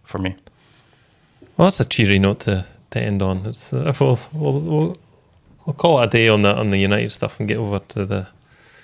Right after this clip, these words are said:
Speaker 2: the cheery stuff on the other side of the street. Yeah, so from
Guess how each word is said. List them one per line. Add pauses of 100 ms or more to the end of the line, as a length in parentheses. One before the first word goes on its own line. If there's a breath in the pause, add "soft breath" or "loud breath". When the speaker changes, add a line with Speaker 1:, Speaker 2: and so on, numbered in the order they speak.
(300 soft breath)
Speaker 2:
the
cheery
stuff
on
the
other
side
of
the
street. (2000)
Yeah,
so
from